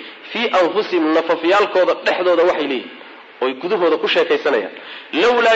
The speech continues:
yucadibunaa," muuna cadaabo, "Allahu," alle, muuna cadaabo, "bimaa naquulu," waxaan leenahay sababtii, mu noo cadaabo. "Xasbuhum," kaafigooda ku filani, "jahannamu," jahannamo wey. "Yaslawnahaa,"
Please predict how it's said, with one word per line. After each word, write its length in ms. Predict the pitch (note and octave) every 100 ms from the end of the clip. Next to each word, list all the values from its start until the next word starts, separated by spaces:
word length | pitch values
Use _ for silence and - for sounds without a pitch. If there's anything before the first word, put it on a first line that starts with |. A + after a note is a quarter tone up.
| A3
yucadibunaa," 920 | G#3+ F#3 A3 F#3+ G3+ B3 A3+ A3+ A3
muuna 320 | G#3+ A3 G#3+ F3
cadaabo, 360 | G3 A3+ A3+ - - - - - - F#3
"Allahu," 400 | G3+ G#3+ A3+ G#3 A3 A3+
alle, 200 | A3+ G#3+
muuna 320 | A#3 A3 G#3 E3+
cadaabo, 320 | F#3+ F#3+ D3+ - - -
"bimaa 300 | G3+ A3+ A3+
naquulu," 480 | A3 G#3+ G#3+ A3+ A3+ A3
waxaan 300 | A#3+ G#3+ G#3+ G#3
leenahay 380 | A#3 A3 G#3 F#3+ -
sababtii, 360 | G#3 A3 G#3
mu 120 | F#3+ E3+
noo 160 | F3 C#3
cadaabo. 280 | C#3 C3 - - - - - - -
"Xasbuhum," 800 | - A#3 - F3+ F3+ - A4 G#4 - - - - -
kaafigooda 800 | - G3+ A#3 A3+ G#3 G#3+ A3 G3+
ku 140 | - C#4
filani, 300 | A#3 F#3 C#3+ G#2 -
"jahannamu," 440 | F3+ G3+ A3 A3+
jahannamo 400 | F#3 F3 F3+ F3+
wey. 100 | A#2+ - - - - - E3+ A3
"Yaslawnahaa," 880 | A3 - A3 A3+ A3+ A3 G#3+ G#3+